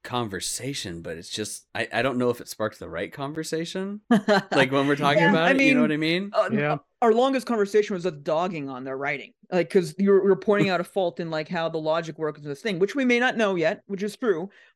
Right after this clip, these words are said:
Speaker 2: But at the same time, it's just kinda like, we're not talking about how compelling or interesting this is. It's just like, "Hey, here's a mistake that they made. Let's focus on that
Speaker 3: Mm-hmm.
Speaker 2: 'cause it's the only fucking interesting thing here."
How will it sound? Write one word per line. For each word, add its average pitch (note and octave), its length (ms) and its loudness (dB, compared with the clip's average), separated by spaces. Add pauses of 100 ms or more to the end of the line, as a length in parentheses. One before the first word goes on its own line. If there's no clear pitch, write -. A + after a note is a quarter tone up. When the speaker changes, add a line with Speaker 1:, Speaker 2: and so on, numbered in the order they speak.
(100)
Speaker 2:
But A3 60 2
at G#3 80 0
the A3+ 60 2
same A#3 220 -2
time, A#3 160 -2
it's G3+ 80 -8
just G3+ 160 -2
kinda G#3 120 -2
like, F#3+ 300 -2
we're G#3 120 -4
not G#3+ 160 -2
talking G#3 240 0
about F3+ 140 0
how F3 100 -6
compelling F3+ 440 -6
or E3 60 -4
interesting F3 320 -6
this D3 160 -6
is. C#3+ 140 2
It's - 80 -16
just D#3 180 -10
like, D#3+ 120 2
"Hey, G3+ 140 6
here's F#3 180 4
a F3 40 -2
mistake E3+ 360 -4
that D#3+ 100 -4
they D3+ 100 -6
made. D3+ 240 -2 (220)
Let's G3+ 160 -2
focus G#3 240 4
on F3 140 0
that E3+ 80 0
Speaker 3:
Mm-hmm. F#3+ 100 -2
Speaker 2:
'cause F#3 80 -4
it's D3 80 -12
the - 120 -4
only E3 200 -4
fucking D#3 260 -2
interesting D3 380 -8
thing C3+ 180 -6
here." - 240 -12